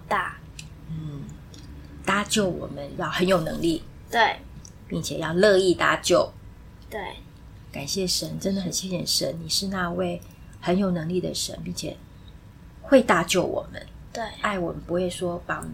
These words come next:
Speaker 2: 撇在旁边不救。然后你比万神都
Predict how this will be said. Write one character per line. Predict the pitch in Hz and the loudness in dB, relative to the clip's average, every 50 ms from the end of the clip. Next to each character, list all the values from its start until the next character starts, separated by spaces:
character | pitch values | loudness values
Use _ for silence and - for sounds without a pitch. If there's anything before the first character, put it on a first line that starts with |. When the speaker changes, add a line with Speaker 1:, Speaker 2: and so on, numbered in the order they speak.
| 160 - | -12 -12
Speaker 2:
撇 | - - - | -12 -10 -8
在 | 165 170 - | -6 -6 -6
旁 | - - - 76 | -6 -10 -10 -10
边 | 78 80 - - | -12 -14 -12 -14
不 | - - - | -14 -14 -10
救。 | - - - - - - - - - - - - - - - - - - - - - - | -10 -10 -10 -10 -14 -16 -20 -20 -20 -20 -20 -20 -20 -20 -20 -20 -20 -20 -20 -20 -14 -10
然 | - - | -6 -4
后 | 175 185 | -2 -2
你 | 175 165 165 | -2 -4 -2
比 | - 175 - | -2 -2 -2
万 | 160 185 214 208 180 165 | 4 6 6 6 6 2
神 | 160 - - 156 147 - - | 0 0 -2 -2 -4 -10 -10
都 | - 160 | -8 -8